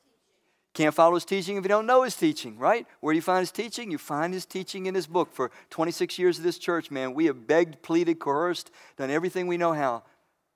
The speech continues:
for you to study this book on your own. You can understand it. We're, there's great study tools. God wants you to understand it. I don't want you just trusting in what I teach you.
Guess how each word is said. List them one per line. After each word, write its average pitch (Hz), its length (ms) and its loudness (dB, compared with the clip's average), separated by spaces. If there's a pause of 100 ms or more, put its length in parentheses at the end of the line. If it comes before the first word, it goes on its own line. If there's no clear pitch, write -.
(200)
for 147 120 -4
you 139 560 -2 (180)
to 139 120 -8
study 160 440 0
this 156 220 -2
book 143 360 -2 (160)
on 131 200 -6
your 127 220 -6
own. 117 320 -4 (160)
You 147 160 -4
can 185 440 -4
understand 131 680 -6
it. 107 80 -6
We're, 147 180 -4
there's 143 200 -4
great 175 360 -2
study 147 360 -4
tools. 117 320 -8
God 143 240 2
wants 156 440 -6
you 196 100 -6
to 156 80 -4
understand 135 500 -6
it. 98 80 -12 (180)
I - 60 -4
don't 196 120 0
want 202 180 -2
you 190 60 -8
just 170 220 -4
trusting 165 400 -4
in 147 140 -4
what 139 100 -2
I 156 120 4
teach 147 360 -6
you. 175 160 0